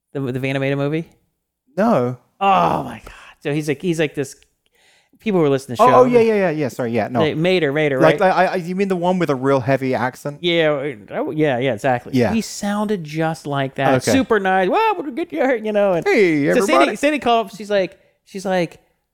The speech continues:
Speaker 1: she's like, "Well, we have, uh, three kids. We have five of us. We go." He's like, "Yeah, well, I got a,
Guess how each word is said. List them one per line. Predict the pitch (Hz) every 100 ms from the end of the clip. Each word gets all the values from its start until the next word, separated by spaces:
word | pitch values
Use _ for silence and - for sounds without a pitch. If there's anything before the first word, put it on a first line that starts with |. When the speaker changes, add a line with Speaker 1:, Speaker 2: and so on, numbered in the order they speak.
| _
Speaker 1:
she's | - 185
like, | 180 170
"Well, | 190 185
we | 180 240
have, | 240 226 -
uh, | 185 180
three | 170 208
kids. | 196 214 226
We | 196
have | 190
five | 196 202
of |
us. | 180 -
We | 208
go." | 202
He's | 170 160 165
like, | 160
"Yeah, | 156 285
well, | 294 220
I |
got | 247 233
a, | 196 160 160